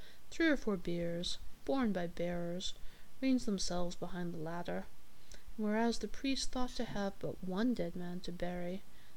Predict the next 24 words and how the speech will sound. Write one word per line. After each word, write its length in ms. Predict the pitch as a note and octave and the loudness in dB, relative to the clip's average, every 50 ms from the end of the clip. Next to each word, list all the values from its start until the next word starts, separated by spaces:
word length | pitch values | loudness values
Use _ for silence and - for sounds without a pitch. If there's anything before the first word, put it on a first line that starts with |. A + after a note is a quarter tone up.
| - - - - | -6 -6 -4 0
they 60 | C#4+ | 0
had 120 | B3 - - | 2 2 4
six 460 | - - - - B3 - - - E3 | 4 4 6 4 4 4 2 0 2
or 80 | E3+ E3+ | 2 2
eight, 360 | F3 F#3 F#3 D#3+ - - - - - - - - - - - - - | 2 2 0 -2 -2 -2 -2 0 0 -2 -2 -2 -4 -6 -4 -2 -2
and 100 | B3+ B3 | 0 2
whiles 380 | A#3 G#3+ G3+ F#3+ F#3 F3 - - | 2 2 2 2 0 0 -2 -2
more. 500 | - F3+ F3+ F3+ F3+ F3+ F3+ F3+ F3+ F3+ - - - - - - - - - - - - - - - - - - - - - - - - - - - - - - | -2 -2 -2 0 0 -2 -2 -2 -2 -4 -4 -6 -6 -6 -6 -6 -6 -6 -6 -6 -6 -6 -6 -6 -6 -6 -6 -6 -4 -4 -4 -4 -2 -4 -4 -4 -4 -6 -4 0
Nor, 160 | D#4+ E4 D#4+ | 2 2 4
therefore, 640 | B3+ A3+ G#3 F#3+ - - G3+ F#3+ F#3 F#3 F#3+ G3 - - - - - - | 4 4 4 2 2 0 0 2 2 2 2 0 -2 -2 -4 -6 -4 -4
were 80 | B3 | 0
the 120 | A3+ A#3+ A#3 | 2 2 2
dead 240 | A#3 A#3+ A#3+ A#3+ - - - - | 4 2 2 2 0 -2 -4 -4
honoured 400 | A#3+ B3 C4 B3 A3 F#3+ F3+ - | -4 -2 0 0 0 0 0 -2
with 160 | - F#3 - - - | -4 -4 -4 -4 -4
aught 240 | - D4 C4+ C4 A3 | -2 -2 0 0 -2
of 140 | - - - - - | -2 -2 -4 -4 -4
tears 680 | - - - - A3 G#3+ G#3 G3 G3 G3 F#3+ F#3+ - - | -2 -2 0 2 4 4 4 4 2 2 0 0 0 0
or 100 | - - - | 2 0 0
candles 720 | - - - F#3 F#3 F#3+ F#3+ F#3 F3+ F3+ F3+ F#3 - - | 0 -2 -2 0 0 0 0 0 0 0 0 0 0 -2
or 80 | D#3+ - - | -2 -2 -4
funeral 440 | - - G3+ G3 F#3 F3+ F3 E3+ F3 | -4 -2 0 0 0 0 0 0 -2
train. 460 | F3 - - F3+ F3 F3+ F3 F3+ F#3 G3 - - - - - - - | -2 -2 -4 -2 -2 -2 -2 -2 -2 -4 -4 -4 -4 -4 -4 -2 0
Nay, 560 | A3+ G#3+ A3 G#3+ G#3 G3 F3+ F3 F3 F3+ F#3 | 2 4 4 4 4 4 2 0 0 -2 -4